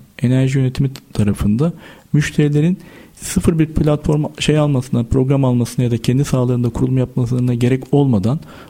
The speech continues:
bulut üzerindeki uygulamalar üzerinde hem enerji verimliliği konularında hem de bina otomasyonu konularında güvenlik sistemleri yönetimi anlamında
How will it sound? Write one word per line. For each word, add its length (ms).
bulut 200
üzerindeki 480
uygulamalar 440
üzerinde 580
hem 200
enerji 360
verimliliği 320
konularında 720
hem 200
de 80
bina 240
otomasyonu 540
konularında 760
güvenlik 420
sistemleri 480
yönetimi 400
anlamında 720